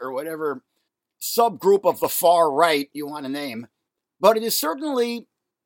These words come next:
the far right which is in the vanguard of this whole monstrously socially irresponsible movement, if you can even flatter it by calling it a movement. I suppose it probably is at this point.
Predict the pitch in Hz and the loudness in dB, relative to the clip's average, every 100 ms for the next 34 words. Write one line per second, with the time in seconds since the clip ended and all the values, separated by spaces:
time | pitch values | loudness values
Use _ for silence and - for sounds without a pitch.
0 | _ - 185 - 208 202 170 180 175 - | _ -8 -6 0 2 4 4 2 0 -4
1 | 151 151 139 147 147 147 _ 120 110 127 | -6 -4 -6 -6 -6 -8 _ -14 -8 -4
2 | 156 143 98 98 - - _ _ _ _ | -4 -6 -8 -10 -14 -20 _ _ _ _
3 | - 170 139 151 - 165 160 156 156 160 | -2 -2 0 -6 -2 0 0 -2 -4 -2
4 | 170 175 - 160 147 156 143 - 160 151 | -2 -2 -6 -4 -6 -6 -6 -4 -4 -4
5 | 156 151 147 139 - 147 147 - 123 127 | -8 -8 -8 -10 -8 -8 -8 -10 -8 -8
6 | 117 _ _ - 165 170 - 117 143 - | -8 _ _ -8 -6 -6 -6 -10 -10 -10
7 | 147 127 113 - 143 147 139 135 - 143 | -10 -10 -12 -2 -2 0 -4 -8 -6 -6
8 | 139 127 110 135 143 113 110 - - _ | -6 -8 -10 -10 -10 -10 -12 -14 -20 _
9 | _ _ _ - 131 - - 262 233 214 | _ _ _ -14 -12 -10 0 2 2 0
10 | - - _ _ 156 - 196 190 208 233 | -6 -10 _ _ -14 -8 -8 -8 -10 -10
11 | - - 226 - 113 117 - | -10 -12 -16 -14 -14 -14 -16